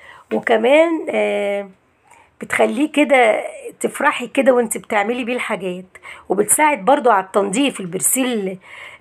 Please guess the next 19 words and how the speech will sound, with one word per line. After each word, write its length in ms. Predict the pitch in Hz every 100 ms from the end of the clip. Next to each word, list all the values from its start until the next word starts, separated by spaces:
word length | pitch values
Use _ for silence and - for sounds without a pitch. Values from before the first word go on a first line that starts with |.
| -
بريحته 500 | 214 254 - - 226
بنظافته 840 | 185 202 190 254 - 254 262 - 180
غني 200 | 233 233
عن 180 | 202
التعريف. 760 | 190 - 196 190 180 202 - - _ _ _ _ _ _ _ _ _ _ - 262
وهبتدي 400 | 254 - 320 262
اقلب 280 | 262 294
كويس 500 | - - 233 285 226
جدًا 400 | 185 311 254 370 381 - - -
بالشكل 520 | 226 - 240 226 220
ده. 160 | 196 180 _ _ _ _ _ _ _ - 587 _ _ _ _ _ _ _ _ _ _ _ _ _ _ _ _ _ _ 571 539 523 831 784 762 1017 523 _ 571 571 _ _ _ _ _ _ _ -
زي 200 | 226 262
ما 60 |
احنا 200 | 262 262
شايفين 460 | 220 - 202 254 254
كده، 300 | - 294 415 415 - - -
حابة 380 | - 294 226
اوريكم 640 | 277 220 202 208 262 302 254
القوام. 560 | 220 214 190 175 185